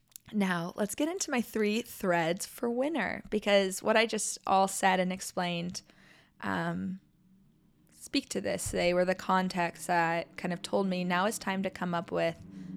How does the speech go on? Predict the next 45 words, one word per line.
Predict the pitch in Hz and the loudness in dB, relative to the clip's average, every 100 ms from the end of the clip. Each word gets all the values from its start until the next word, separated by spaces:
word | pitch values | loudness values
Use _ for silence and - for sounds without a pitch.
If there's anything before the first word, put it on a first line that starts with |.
| - - | -10 -6
a | 190 | -4
new | 185 170 | -2 -2
thread. | 190 - 254 - - - - - - | -4 0 0 0 -10 -20 -20 -12 0
Now | 180 175 | 2 2
is | 180 | 0
a | |
time | 185 180 175 170 175 | -4 0 0 0 -2
to, | 190 - 175 175 170 170 - - - 196 | -4 -2 2 2 2 -2 -10 -20 -6 0
um, | 196 170 170 170 175 - _ _ _ - | 2 2 0 -2 -6 -10 _ _ _ -8
look | 196 226 - | -2 -2 -2
to | - 190 | -8 -4
see | - 185 | -2 0
what, | 180 180 180 185 - | 2 6 6 4 0
what, | - 208 240 - | 4 8 8 6
what | 214 240 208 | 8 8 10
wants | 202 196 | 6 6
to | |
be | 202 | 0
the | 180 | 2
priority. | 180 170 170 156 151 _ | 4 6 6 4 -2 _
This, | 247 185 - - | 6 6 2 4
I'm | 254 240 233 | 8 8 8
kinda | 233 226 | 4 4
saying, | 214 - 185 185 | 4 4 4 4
will | 180 | 2
be | 175 | 2
my | 175 170 | 2 0
next | 170 - | 0 -4
threads | - 160 165 - | 0 0 0 -2
for | 165 | -6
the | |
next | 160 - | -4 -6
three | - 214 | -2 0
months-ish | 196 170 - - 175 226 - - - | 2 -2 -2 -2 0 0 -4 -8 -4
until | 185 185 185 - 190 | 0 0 0 2 2
I | 208 226 | 2 0
feel | - 196 | 0 0
inspired | 190 185 175 165 | 0 -2 -2 -2
to | - | -4
change | - - 190 - | -8 -8 -8 -8
them. | - 190 | -8 -6
So | - 196 | 0 2
the | 202 | 2
first | - 233 262 - | 0 0 0 0
one | 214 202 202 | 0 0 -2